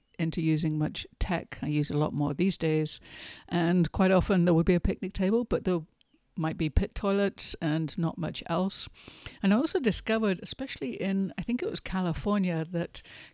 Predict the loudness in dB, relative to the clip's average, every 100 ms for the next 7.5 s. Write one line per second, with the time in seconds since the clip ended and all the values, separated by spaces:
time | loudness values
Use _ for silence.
0 | -12 -4 -4 0 -2 0 0 2 0 -2
1 | _ _ -2 0 0 -2 0 2 2 -2
2 | -8 -6 -6 -2 0 0 0 -2 -2 -2
3 | -2 -2 -4 -6 -2 0 2 2 0 0
4 | 2 4 6 4 0 -16 -20 4 6 6
5 | 4 2 2 0 -4 -8 -4 -2 0 2
6 | 2 2 2 2 2 2 0 -2 0 0
7 | 2 4 4 4 0